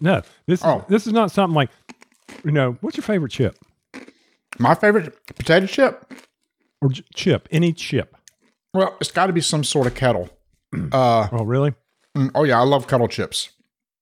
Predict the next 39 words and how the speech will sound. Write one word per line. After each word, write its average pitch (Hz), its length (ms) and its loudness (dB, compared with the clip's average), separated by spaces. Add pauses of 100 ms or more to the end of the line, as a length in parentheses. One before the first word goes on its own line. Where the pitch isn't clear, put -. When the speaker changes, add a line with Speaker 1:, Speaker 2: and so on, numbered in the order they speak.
(560)
Speaker 2:
I'm 156 160 2
Speaker 1:
Yeah, 139 60 -4
Speaker 2:
trying 196 100 4
Speaker 1:
I'm 208 60 4
Speaker 2:
to 170 40 4
Speaker 1:
all, 147 140 2
I'm 160 200 0
all 147 160 4
over, 117 360 -2
um, 113 240 -4
Frito-Lay 139 420 2
corn 131 260 -2
chips. - 380 -14 (1040)
Speaker 2:
Oh, 220 520 2
any 196 220 2
chip - 240 0
whatsoever. 143 600 0
Yeah, 185 240 0 (480)
I 196 120 2
like 262 220 0
Frito-Lays, 135 680 2
but - 200 -2
I, 139 240 2
I 135 140 2
like 151 220 2
a 143 60 0
good 120 180 0
potato 117 300 0
chip. - 340 -6 (400)
And 123 120 4
I 123 60 6
like 120 220 2
the 113 80 -6
kettle, 104 360 0 (540)
kettle 110 180 2
Speaker 1:
Kettle. 110 100 -6
Speaker 2:
corn, 98 340 -4
kettle 127 220 2
fried, 95 400 0